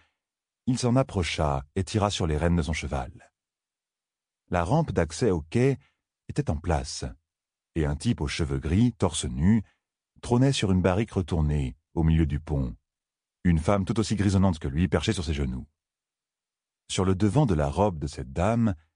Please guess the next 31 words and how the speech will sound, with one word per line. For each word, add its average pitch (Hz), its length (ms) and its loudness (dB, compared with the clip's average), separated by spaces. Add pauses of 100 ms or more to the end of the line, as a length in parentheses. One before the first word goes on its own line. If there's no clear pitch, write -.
(300)
une 107 160 4
demi-douzaine 127 500 4
de 95 80 2
rayures 92 320 2
de 82 80 0
couleur 80 320 0
signalaient 82 320 0
son 67 200 -6
rang. « 60 300 -12 (1200)
Nous 135 80 -6
voulons 165 240 0
traverser », 151 600 0 (680)
dit 80 140 -4
Perrine, 71 580 -2 (480)
avant 80 220 4
de 73 100 2
regarder 80 380 2
le 73 120 2
couple 80 260 0
du 85 100 -4
coin 87 160 2
de 76 80 4
l'œil, 71 420 2 (480)
pour 78 120 -8
voir 92 140 2
s'il 87 160 -4
allait 76 140 0
consentir 92 460 0
à 76 60 0
se - 100 -4
désenlacer. 73 680 -2